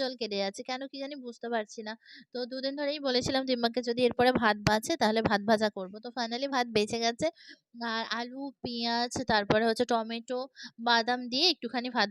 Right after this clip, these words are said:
ভাজা করেছে। আমি আবার একটুখানি মিষ্টি মিষ্টি সব ভালোবাসি, তো ভাবছিলাম চিনি দেবো, কিন্তু যেহেতু দিম্মা চিনি দিয়ে পছন্দ করবে না, তার জন্য একটা কাজ করেছি, এর মধ্যে হচ্ছে তোমার সস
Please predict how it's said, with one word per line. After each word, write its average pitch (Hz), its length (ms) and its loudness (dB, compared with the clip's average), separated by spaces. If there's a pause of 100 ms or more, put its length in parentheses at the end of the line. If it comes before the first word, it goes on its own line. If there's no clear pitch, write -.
ভাজা 240 240 2
করেছে। 226 220 -2 (100)
আমি 196 120 -4 (100)
আবার 240 140 4 (100)
একটুখানি 294 340 -8 (140)
মিষ্টি 247 260 -12
মিষ্টি 285 280 -8
সব 262 160 -2
ভালোবাসি, 233 400 -2
তো 339 120 -2
ভাবছিলাম 233 420 -8
চিনি 285 160 -12 (100)
দেবো, 220 140 -2 (380)
কিন্তু 269 240 2
যেহেতু 277 260 -6 (100)
দিম্মা 262 300 -8
চিনি 247 280 -6 (120)
দিয়ে 254 120 0 (100)
পছন্দ 269 240 -4 (100)
করবে 247 220 -4
না, 269 140 -2
তার 214 180 0
জন্য 247 140 -6 (120)
একটা 240 220 -10
কাজ 208 120 -6 (100)
করেছি, 240 280 -6 (100)
এর 208 140 -4
মধ্যে 214 260 -8
হচ্ছে 233 200 -6 (100)
তোমার 269 220 0
সস 247 160 6